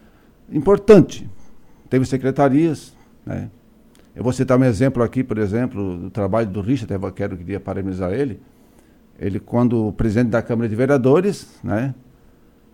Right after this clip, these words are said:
conseguiu fazer uma economia dentro da, daqueles recursos que são repassados para a Câmara. Hoje nós temos a Praça Coberta em Cocó do Sul, que foi ideia do nosso presidente atual do P D T, que as sobras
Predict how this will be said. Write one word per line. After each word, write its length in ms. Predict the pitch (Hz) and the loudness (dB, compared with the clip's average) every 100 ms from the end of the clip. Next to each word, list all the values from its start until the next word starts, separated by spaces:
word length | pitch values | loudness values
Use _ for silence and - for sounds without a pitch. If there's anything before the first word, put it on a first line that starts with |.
| - | -12
conseguiu 320 | 117 110 123 | -10 -4 -2
fazer 380 | 131 117 104 135 | 0 0 2 2
uma 400 | 120 113 101 95 | 2 0 0 -4
economia 580 | - 117 113 113 151 | -4 -2 2 4 6
dentro 440 | 117 92 139 151 117 | 4 6 6 4 0
da, 380 | 113 107 98 98 | 0 0 -2 -4
daqueles 340 | 101 123 113 | -6 -4 -2
recursos 360 | 107 95 143 - | -4 -2 -4 -4
que 60 | |
são 140 | - 113 | -6 -4
repassados 380 | 120 101 117 | -4 -4 -6
para 160 | - 113 | -2 -4
a 20 | |
Câmara. 400 | 110 131 175 196 - _ _ _ _ | -2 -2 -2 -6 -12 _ _ _ _
Hoje 220 | - 175 | 2 4
nós 140 | 170 147 | 4 4
temos 200 | 170 170 | 2 2
a 80 | 160 | 4
Praça 340 | 170 175 175 | 4 4 4
Coberta 360 | 156 131 160 170 | 2 6 6 6
em 40 | |
Cocó 220 | 143 143 | 2 4
do 100 | 151 | 4
Sul, 400 | 127 185 220 311 - - - - | 2 4 4 2 -6 -20 -20 -6
que 80 | 127 | -6
foi 280 | - 135 123 | 0 2 2
ideia 340 | 104 151 147 | 4 6 6
do 100 | 131 | 2
nosso 560 | 127 131 131 117 104 - _ _ _ _ _ _ _ | 2 0 -4 -8 -8 -12 _ _ _ _ _ _ _
presidente 440 | - 131 117 131 135 | -6 -4 0 0 -2
atual 220 | - 123 | -2 -2
do 100 | 110 | -2
P 140 | - | -2
D 140 | 127 135 | 2 2
T, 300 | 165 196 311 - _ _ _ _ _ _ _ _ - _ _ _ _ _ _ _ _ - | 4 2 2 -4 _ _ _ _ _ _ _ _ -20 _ _ _ _ _ _ _ _ -4
que 80 | |
as 120 | 127 123 | -2 0
sobras 600 | - 156 131 120 90 | 2 4 4 0 -6